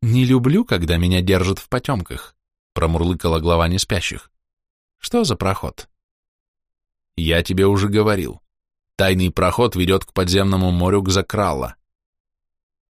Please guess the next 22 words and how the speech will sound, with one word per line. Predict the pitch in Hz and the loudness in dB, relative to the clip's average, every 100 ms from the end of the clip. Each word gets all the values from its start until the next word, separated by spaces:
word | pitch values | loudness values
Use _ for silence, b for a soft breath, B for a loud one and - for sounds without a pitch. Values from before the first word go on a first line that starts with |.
| _ - | _ -2
«Миф», | 190 254 190 - - _ _ | 2 4 2 -2 -16 _ _
повторила | - 85 95 101 101 | -6 -2 0 2 0
чёрная | 95 104 101 | 2 2 2
баронесса | 95 92 98 110 110 | 0 2 2 0 0
недавно | 98 98 98 98 | 2 2 2 2
уже | 90 | 0
сказанное | 90 98 95 90 87 | 0 0 0 0 -2
слово | - 107 143 - _ - | 0 2 0 -2 _ -2
и | 113 | 2
зло | 113 135 | 4 2
топнула | 123 110 117 117 | 2 0 0 0
ногой. | 123 104 65 - _ _ _ _ _ _ _ | 0 -2 -6 -10 _ _ _ _ _ _ _
«Миф! | 170 233 247 - - _ _ _ _ _ _ - | 0 4 4 2 -6 _ _ _ _ _ _ 0
Проход | 175 156 175 170 - - | 2 2 0 -2 -6 -8
к | 110 107 | -4 -2
Закраллу? | 117 170 185 233 311 120 - _ _ _ _ _ - | 0 0 2 2 4 0 -6 _ _ _ _ _ -2
И | - | 0
к | 175 | 2
обитающей | 170 170 170 139 156 | 2 4 4 4 2
там | 147 151 | 2 2
якобы | 165 160 165 160 | 2 0 0 0
твари? | 147 208 269 123 | 2 2 2 0